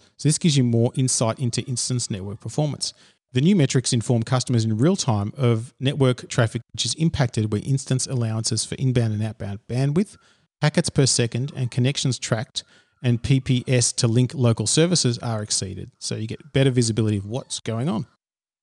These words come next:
Amazon E C R has announced the cross-region replication of images. So if you use the Amazon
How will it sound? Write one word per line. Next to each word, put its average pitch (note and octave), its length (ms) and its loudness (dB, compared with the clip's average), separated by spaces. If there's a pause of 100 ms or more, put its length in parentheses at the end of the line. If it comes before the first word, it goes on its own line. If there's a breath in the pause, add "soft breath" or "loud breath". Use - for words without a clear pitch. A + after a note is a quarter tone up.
(420)
Amazon C#3 300 4
E B2+ 100 4
C B2 200 2
R B2 120 4
has B2 160 2
announced A#2 360 2
the A#2 120 -2
cross-region A#2+ 600 0
replication B2 720 -2 (120)
of A2+ 380 2
images. C#3+ 360 0
So - 140 0
if G#2 140 -4
you A#2+ 60 0
use G#2+ 80 -2
the A2+ 100 -4
Amazon A#2 400 0